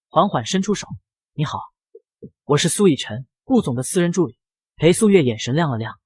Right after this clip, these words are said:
迅速的将手擦干净。“你好，苏以晨，我是裴素月。”握手的瞬间，苏以晨愣住了。裴素月的手在颤抖，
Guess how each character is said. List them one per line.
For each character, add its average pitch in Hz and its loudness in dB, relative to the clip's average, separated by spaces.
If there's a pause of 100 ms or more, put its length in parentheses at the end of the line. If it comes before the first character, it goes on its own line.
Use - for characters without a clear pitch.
(120)
迅 254 2
速 190 2
的 165 4
将 196 2
手 - -4
擦 - -6
干 170 -2
净。 156 -10 (380)
“你 151 -2
好， - -6 (360)
苏 - 4
以 147 6
晨， 110 -6 (160)
我 139 0
是 165 0
裴 139 -2
素 170 -2
月。” 165 -2 (460)
握 262 6
手 160 -2
的 143 -4
瞬 180 0
间， 180 0
苏 196 -2
以 143 0
晨 131 -6
愣 175 -2
住 101 -12
了。 - -20 (440)
裴 165 4
素 214 4
月 202 6
的 151 4
手 107 -4
在 131 -4
颤 - -4
抖， - -12